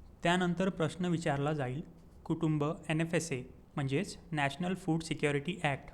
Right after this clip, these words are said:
अंतर्गत येते का?" यामध्ये तुम्हाला "होय", "नाही" किंवा "माहीत नाही" असा पर्याय निवडायचा आहे.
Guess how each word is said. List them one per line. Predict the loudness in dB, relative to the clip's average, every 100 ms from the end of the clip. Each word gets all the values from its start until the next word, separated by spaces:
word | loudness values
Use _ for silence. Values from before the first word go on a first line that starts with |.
| -2
अंतर्गत | -2 0 0 0 -2 -8 -2
येते | 0 0
का?" | -2 -4 -6 -16 -20 -20 -20 -20 -12 0
यामध्ये | 2 4 2
तुम्हाला | 2 0 2 0 -2
"होय", | 0 4 4 2 -8 -4
"नाही" | -2 2 0 -2 -4
किंवा | 0 0
"माहीत | 2 0 0
नाही" | -2 -2 -6 -10 -20 -6 -4
असा | 0
पर्याय | 0 2 2 2
निवडायचा | 0 0 0 2
आहे. | 0 0